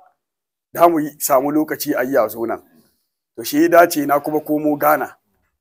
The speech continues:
To da na komo, na zo na ba kuma malam labari. Malam kuma ya bani gaisuwa in yayi zo in ba Chief Imam. Na kuma zo na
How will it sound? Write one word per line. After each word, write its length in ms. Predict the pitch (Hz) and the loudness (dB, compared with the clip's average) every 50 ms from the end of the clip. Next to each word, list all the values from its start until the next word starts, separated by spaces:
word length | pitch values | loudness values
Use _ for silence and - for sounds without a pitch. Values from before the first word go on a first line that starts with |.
| _ _ _ - | _ _ _ -10
To 80 | 113 | -6
da 100 | 117 131 | -4 -2
na 120 | 135 156 165 | 0 0 0
komo, 560 | 165 160 170 170 170 170 170 170 170 170 - - | 2 4 4 4 4 4 4 2 2 0 -4 -2
na 140 | 151 151 156 | 0 0 2
zo 140 | 156 156 | 2 2
na 280 | 151 151 147 151 156 156 | 4 6 6 8 8 6
ba 240 | 147 151 156 151 139 | 8 8 8 8 8
kuma 220 | - - 139 135 131 | 4 0 -4 -2 2
malam 320 | 131 135 135 131 123 110 | 4 4 4 4 2 -2
labari. 420 | 95 110 110 113 123 131 131 120 | -2 -2 2 4 4 4 4 4
Malam 280 | 117 127 135 139 135 120 | 2 2 4 4 2 0
kuma 180 | - 131 127 127 | -2 2 4 6
ya 100 | 127 127 | 6 6
bani 260 | 127 131 131 127 120 | 6 4 4 2 0
gaisuwa 480 | 92 120 117 120 - - 127 127 123 127 | -4 -6 -10 -8 -8 -4 -2 0 0 0
in 80 | 127 | 0
yayi 260 | 131 127 131 131 127 110 | 0 -2 -2 -2 -4 -10
zo 280 | - 135 139 143 131 - | -10 -10 -8 -8 -8 -8
in 80 | 113 104 | -6 -2
ba 160 | 127 127 117 | 0 0 0
Chief 280 | - - 120 113 - | 0 -4 -14 -12 -12
Imam. 300 | 110 110 117 123 113 104 110 | -10 -6 -4 -4 -4 -2 -2
Na 120 | 123 131 | -4 -4
kuma 220 | 131 _ 135 131 127 | -4 _ -8 -8 -8
zo 120 | 131 135 | -6 -4
na 180 | 135 135 131 | -4 -4 -4